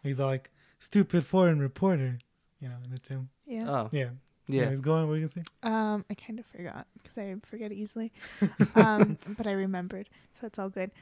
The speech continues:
Speaker 2: How did they get clearance for, like, a lot of, or did they just, like, "Go, go, go, this is our chance, go"? Like,
Speaker 1: Of
Speaker 2: for,
Speaker 1: what?
Speaker 2: like, the, um, Pen-, Mike Pence thing, and then for,
Speaker 1: Oh.
Speaker 2: like, the, uh, Rudy Giul-, Rudy Giuliani, whatever, I can't pronounce his name.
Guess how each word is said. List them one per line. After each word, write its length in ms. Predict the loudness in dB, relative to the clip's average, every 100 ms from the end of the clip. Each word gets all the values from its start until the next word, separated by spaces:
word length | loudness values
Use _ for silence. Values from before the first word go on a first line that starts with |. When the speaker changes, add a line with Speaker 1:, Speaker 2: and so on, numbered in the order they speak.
| _
Speaker 2:
How 180 | -4 0
did 120 | 2
they 120 | 2 2
get 220 | 0 0
clearance 520 | 0 2 4 2 0
for, 100 | 2
like, 220 | 2 2 -2
a 80 | -2
lot 240 | 0 0
of, 240 | 0 -2 -6 -18 _ _ _ _ _ _ _ _ _ 2
or 160 | 6 8
did 140 | 8
they 100 | 6
just, 240 | 2 0 -4
like, 260 | -8 -10 -4
"Go, 220 | -4 -4 -8
go, 200 | -6 -6 -6
go, 140 | -6
this 140 | -4
is 80 | -4
our 100 | -6
chance, 300 | -6 -6 -8
go"? 120 | -6
Like, 140 | -4 0
Speaker 1:
Of 60 |
Speaker 2:
for, 80 | 0
Speaker 1:
what? 60 | 0
Speaker 2:
like, 240 | 0 -2 -2
the, 320 | -2 -2 -6
um, 300 | -8 -8 -12 -16 _ -20 -10
Pen-, 160 | -8 -6
Mike 220 | -6 -8
Pence 280 | -6 -6 -6
thing, 380 | -8 -6 -6 -6 -4
and 180 | -4
then 160 | -2 -4
for, 120 | 0
Speaker 1:
Oh. 20 |
Speaker 2:
like, 220 | 2 2 0
the, 240 | -4 -6 -8
uh, 140 | -8 -6
Rudy 220 | -8 -6
Giul-, 200 | -4 -4 -4 0
Rudy 240 | 0 0
Giuliani, 520 | 0 -2 -2 -4 -8 -10 -16 _ -6
whatever, 280 | -4 -4 -6
I 60 | -12
can't 180 | -10 -6
pronounce 280 | -4 -4
his 80 | -8
name. 140 | -12